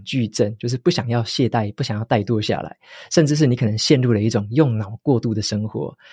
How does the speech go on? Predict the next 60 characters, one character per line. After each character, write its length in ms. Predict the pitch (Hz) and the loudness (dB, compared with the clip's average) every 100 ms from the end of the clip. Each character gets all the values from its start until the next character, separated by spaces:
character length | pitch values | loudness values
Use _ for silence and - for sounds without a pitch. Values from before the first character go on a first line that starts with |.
| - - | -20 0
那 100 | 185 | 2
这 120 | - | 4
本 140 | 147 101 | 4 2
书 180 | - 113 | 0 0
呢， 160 | 107 101 | 0 0
它 120 | 127 | -2
可 200 | 120 127 | 0 0
以 40 | 110 | 2
教 260 | 120 113 | 2 2
你 100 | 113 | 2
去 160 | - 135 | 0 -2
解 340 | 123 - 107 | -2 -2 -2
读 200 | 101 104 | 0 -4
这 180 | 101 120 | 2 2
些 200 | 120 113 | 4 2
压 200 | 117 113 | 4 4
力 160 | 120 110 | 2 0
的 80 | 107 | -2
来 180 | 104 | -2
源， 240 | 107 107 - _ - - | -2 -2 -4 _ -20 -16
从 200 | - 123 | -4 -2
自 160 | - 185 | 2 2
我 160 | 123 104 | 4 0
觉 180 | - 120 | 0 2
察 160 | 117 | 2
的 80 | 110 | 2
练 120 | 123 | 2
习 160 | 113 104 | 0 -4
当 220 | 110 110 | -2 -2
中 260 | 113 110 117 _ - | -2 -4 -6 _ 0
找 200 | 110 98 | 0 0
回 220 | - 110 | -2 -2
自 100 | - | -2
己 160 | 107 | -6
生 220 | - 123 117 | -2 0 2
命 160 | 123 | 2
的 60 | 107 | 0
平 200 | - 107 | -4 -4
衡 200 | 117 110 | -4 -2
点。 200 | 107 - _ _ _ - | -4 -6 _ _ _ 2
让 140 | 135 | 2
我 60 | 107 | 2
们 120 | - | 2
一 60 | |
起 260 | - - 104 - | 0 0 -4 0
展 200 | - 101 | 0 0
开 220 | 98 123 | 0 2
这 80 | 117 | 2
场 260 | 123 104 120 | 2 0 -4
从 260 | - 110 123 | -4 -2 -2
心 400 | - 143 139 156 - | -2 0 0 -2 -4
开 180 | 120 | -2
始 160 | 123 104 | -2 -2
的 80 | 95 | -6
这 80 | 107 | -4
个 180 | 110 107 | -2 0
放 200 | 156 120 | 0 0
松 220 | 120 117 | 0 2
练 160 | 120 104 | 2 0
习， 240 | - | -6